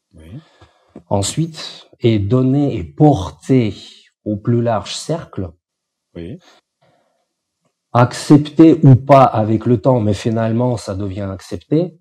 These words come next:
Speaker 2: je parle vraiment dans les très très grandes lignes,
Speaker 1: Oui.
Speaker 2: et finalement ça devient une règle, ça devient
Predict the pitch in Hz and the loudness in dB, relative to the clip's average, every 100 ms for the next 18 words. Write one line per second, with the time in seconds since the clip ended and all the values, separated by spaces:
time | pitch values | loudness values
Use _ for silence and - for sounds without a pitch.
0 | _ 90 98 101 123 110 92 104 113 107 | _ -6 -4 0 0 0 -2 -2 0 0
1 | 95 95 98 - 120 - 104 98 98 101 | -2 -6 -8 -4 -6 -4 -8 -8 -8 -6
2 | 165 156 156 _ _ _ 90 87 139 202 | -6 -6 -12 _ _ _ -20 0 6 6
3 | - 151 143 147 185 202 - 151 156 120 | 6 0 0 0 0 -2 -2 0 2 2
4 | 123 104 98 156 165 147 135 104 98 98 | 0 0 -2 -2 -2 0 2 0 -2 -6
5 | 101 104 - 104 113 104 143 | -8 -12 -12 -10 -8 -6 -8